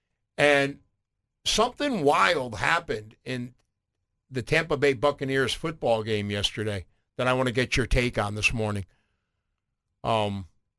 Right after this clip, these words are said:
a-, and the Saints have a big one tonight, Monday Night Football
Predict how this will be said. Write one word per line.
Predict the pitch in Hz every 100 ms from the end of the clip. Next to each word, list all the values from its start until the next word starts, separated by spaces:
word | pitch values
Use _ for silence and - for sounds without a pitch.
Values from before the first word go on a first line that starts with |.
| _ _ _ _ _ _ _ -
a-, | 123
and | 139 135
the |
Saints | - 143 180 -
have | 127 120
a |
big | 113 139
one | 139 139
tonight, | - 139 165 147
Monday | 123 135 143
Night | 143 143
Football | - 175 156 139 135 135